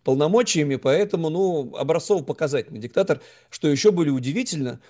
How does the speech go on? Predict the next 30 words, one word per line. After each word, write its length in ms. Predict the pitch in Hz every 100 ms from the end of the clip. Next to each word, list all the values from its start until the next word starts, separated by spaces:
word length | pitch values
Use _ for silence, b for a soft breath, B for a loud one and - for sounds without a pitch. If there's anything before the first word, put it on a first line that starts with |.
| b -
потому 340 | 113 120 175
что 160 | 202 151
как 220 | 127 -
раз-таки 340 | 180 - -
в 80 | 127
эпоху 280 | 123 165 139
двадцатых, 520 | 120 123 160 147 -
тридцатых 480 | - 131 151 143 120
годов 400 | 123 139 220 - B B
она 160 | 123 147
так 180 | -
иногда 300 | - 139 139
и 80 | 135
называется — 720 | 139 131 147 151 107 - - _ b
эпоха 360 | - 113 - 127
диктатур, 600 | 123 - 160 156 135 - b b b
когда 320 | 127 120 131
это 260 | 120 113 117
и 180 | 107 127
в 80 | -
Советском 480 | 120 202 208 185
Союзе, 500 | 160 165 175 175 156
и 220 | 160 123 110
в 60 |
Германии, 580 | 120 117 156 208 185 185
и 240 | - 143 117
в 100 | 120
Италии, 500 | 175 208 180 165 B B B B
и 80 | 113
даже 520 | 131 151 151 143